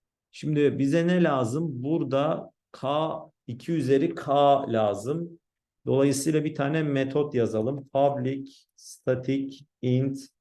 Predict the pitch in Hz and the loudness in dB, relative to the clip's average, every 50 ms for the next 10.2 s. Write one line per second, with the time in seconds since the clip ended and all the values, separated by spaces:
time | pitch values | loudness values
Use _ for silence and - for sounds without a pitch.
0 | _ _ _ _ _ _ _ _ _ _ _ - 113 110 110 110 110 110 110 110 | _ _ _ _ _ _ _ _ _ _ _ -4 -2 0 2 2 2 2 2 2
1 | 110 110 110 110 110 110 - - - - - 143 139 143 139 143 143 139 - 139 | 2 2 0 -2 -4 -8 -18 -20 -14 -6 -2 0 2 2 2 2 0 -2 -4 -6
2 | - - _ _ _ _ _ _ _ _ _ _ _ _ _ _ - 123 123 123 | -12 -18 _ _ _ _ _ _ _ _ _ _ _ _ _ _ -4 -2 -2 -2
3 | 123 - - - _ _ _ - 120 117 117 113 107 95 82 85 - - _ _ | -2 -6 -12 -20 _ _ _ -2 2 4 4 4 4 2 0 -4 -10 -16 _ _
4 | _ _ _ _ _ _ _ - 131 135 131 123 120 120 120 - - - - 120 | _ _ _ _ _ _ _ 0 2 4 4 4 4 2 0 -2 -6 -10 -8 -8
5 | - - - _ _ _ _ _ _ _ _ _ _ _ _ _ _ _ _ _ | -8 -10 -12 _ _ _ _ _ _ _ _ _ _ _ _ _ _ _ _ _
6 | _ _ _ _ _ _ _ _ _ _ _ _ _ _ _ _ _ _ _ _ | _ _ _ _ _ _ _ _ _ _ _ _ _ _ _ _ _ _ _ _
7 | _ _ _ _ _ _ _ _ _ _ _ _ _ _ _ _ _ _ _ _ | _ _ _ _ _ _ _ _ _ _ _ _ _ _ _ _ _ _ _ _
8 | _ - 131 120 110 107 110 107 104 101 98 101 117 131 139 143 147 - - - | _ -4 -4 -2 -2 -2 -4 -4 -6 -4 -4 -4 -4 -4 -4 -4 -6 -10 -6 0
9 | 135 135 131 127 123 - 117 113 113 131 139 143 139 - - - _ - 127 123 | 0 2 2 2 2 0 0 0 2 2 2 2 2 -2 -6 -12 _ -2 0 0
10 | 113 107 98 98 | 0 0 -2 -6